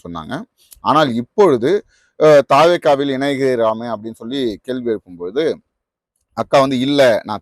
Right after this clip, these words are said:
தாவேகாவுக்குலாம் போறதுக்கு வாய்ப்பே இல்ல, நான் தாவேகாவில இணைய மாட்டேன்" அப்படின்லாம் அக்கா ஒருபோதும் சொல்லல.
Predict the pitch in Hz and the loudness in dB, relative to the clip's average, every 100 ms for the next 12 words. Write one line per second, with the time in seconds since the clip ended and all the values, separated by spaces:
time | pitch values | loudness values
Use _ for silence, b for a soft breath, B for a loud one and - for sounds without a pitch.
0 | 117 120 123 113 107 104 139 - 120 110 | 0 0 0 -2 -6 -4 -6 -2 -2 -2
1 | 135 101 110 - 117 95 92 82 _ _ | -4 -2 -2 -2 -4 -4 -6 -8 _ _
2 | _ _ 110 110 113 123 143 127 120 131 | _ _ -10 -8 0 2 2 2 2 2
3 | 117 131 131 104 90 - 90 85 _ 98 | 0 -2 -4 -6 -10 -10 -12 -14 _ -10
4 | 104 110 120 107 - 95 90 92 92 - | -8 -8 -8 -6 -4 -4 -4 -8 -10 -12
5 | 76 | -16